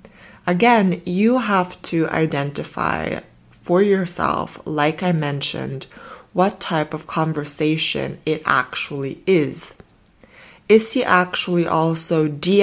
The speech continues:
Ming women on Instagram or other social media platforms? Does he send sexy pictures of himself to other women? Or is he talking about the latest project and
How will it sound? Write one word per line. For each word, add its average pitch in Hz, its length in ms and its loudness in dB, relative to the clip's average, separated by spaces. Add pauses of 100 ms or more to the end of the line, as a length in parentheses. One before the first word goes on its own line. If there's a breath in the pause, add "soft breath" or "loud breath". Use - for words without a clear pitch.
(120)
Ming 165 340 0
women 139 360 -2
on 143 320 -4
Instagram 143 880 -4
or 139 280 -4
other 147 280 0
social 143 480 -2
media 147 360 -2
platforms? 147 920 -6 (580 loud breath)
Does 220 320 6
he 233 140 -2
send 160 460 0
sexy 151 420 -4
pictures 156 500 -6
of 180 240 -2
himself 160 640 -4 (140)
to 254 320 4
other 190 300 4
women? 151 560 0 (720 loud breath)
Or 202 260 8
is 196 280 2
he 196 100 0
talking 156 640 -2
about 143 320 -2
the 156 120 -2
latest 143 440 0
project 139 640 -6
and 139 360 -4